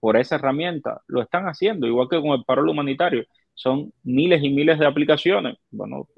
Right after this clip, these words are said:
aprobaron ocho mil. Bueno, aprobaron ocho mil. Eso, eso es una buena cifra. Es el, la mitad de todo el compromiso de, de la oleada migratoria de, de, de las visas que, que Estados Unidos le, le concedería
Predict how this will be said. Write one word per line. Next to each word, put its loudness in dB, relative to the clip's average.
aprobaron 4
ocho -4
mil. -2
Bueno, -8
aprobaron -6
ocho -12
mil. -8
Eso, -10
eso 0
es 4
una 2
buena 2
cifra. -2
Es 2
el, 2
la 4
mitad 0
de -2
todo 2
el -2
compromiso -4
de, -2
de -2
la 0
oleada 2
migratoria -2
de, -8
de, -8
de -10
las -4
visas 0
que, -6
que 0
Estados -2
Unidos -2
le, 0
le 2
concedería 2